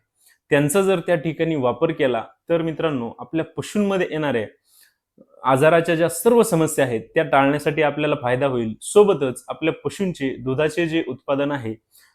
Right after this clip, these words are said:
तर ते खूप जास्त प्रमाणामध्ये वाढण्यासाठी आपल्याला फायदा होईल. तर या संबंधात आज आपण माहिती घेतलेली आहे.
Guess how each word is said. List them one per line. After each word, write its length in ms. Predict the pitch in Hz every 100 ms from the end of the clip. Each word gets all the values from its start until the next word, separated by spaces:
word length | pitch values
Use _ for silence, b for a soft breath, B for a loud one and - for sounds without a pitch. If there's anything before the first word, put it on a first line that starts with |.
| _ -
तर 120 | 165
ते 420 | 165 190 165 - -
खूप 340 | 208 175 -
जास्त 280 | 214 - 202
प्रमाणामध्ये 560 | 185 175 170 175 165
वाढण्यासाठी 540 | 147 135 139 139 139 139
आपल्याला 320 | 139 143 143 147
फायदा 220 | 127 120 139
होईल. 220 | 123 107 _ b b b _ _ -
तर 80 | 135
या 160 | 151
संबंधात 540 | 175 185 180 170 131 120 -
आज 160 | 127 127
आपण 240 | 127 143
माहिती 380 | 139 120 120 131
घेतलेली 400 | 139 135 139 143
आहे. 320 | 131 107 -